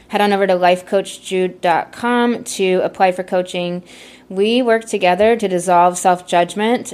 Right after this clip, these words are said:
and all of the soul-suppressing limitations that hold us back from our dreams and more money. That is lifecoachjude dot com. All the buttons work and function. The website is under some aesthetic construction at the moment.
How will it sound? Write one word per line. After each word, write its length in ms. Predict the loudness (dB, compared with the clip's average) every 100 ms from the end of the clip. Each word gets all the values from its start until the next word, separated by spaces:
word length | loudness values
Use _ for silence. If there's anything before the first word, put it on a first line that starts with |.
| -8
and 180 | -8 -2
all 260 | 2 2 2
of 160 | 0
the 80 | -2
soul-suppressing 880 | -2 -2 -2 -2 -2 -2 -4 -4 -4
limitations 960 | -2 0 0 -2 -2 0 2 2 0
that 180 | -4 -4
hold 260 | -2 0 2
us 200 | 0 -2
back 560 | 0 2 2 0 -6
from 260 | -6 -4 -4
our 200 | -2 -4
dreams 580 | -2 -4 -2 -2 -4 -6 -10
and 400 | -6 -4 -4 -6
more 300 | -6 -2 -2
money. 480 | -2 -2 -4 -6 -10 -18 -20 -20 -16 -4
That 140 | 0
is 160 | 0 2
lifecoachjude 1040 | 2 2 0 0 -2 -14 -8 -2 -2 0
dot 260 | 0 0 -4
com. 480 | -2 0 0 -4 -12 _ _ _ -20 -20 -6
All 120 | -2
the 80 | 2
buttons 420 | 2 2 0 2
work 220 | 2 2
and 120 | 0 -4
function. 640 | -4 -4 -4 -2 -2 -4 -10 -20 -20 -20 _ -6
The 280 | 0 2 2
website 340 | 0 2 2 0
is 120 | -2
under 220 | -2 -2
some 160 | -2 -4
aesthetic 380 | -4 -4 -4
construction 680 | -8 -12 -6 -6 -6 -6 -4
at 100 | -4
the 60 | -4
moment. 480 | -2 -2 0 -2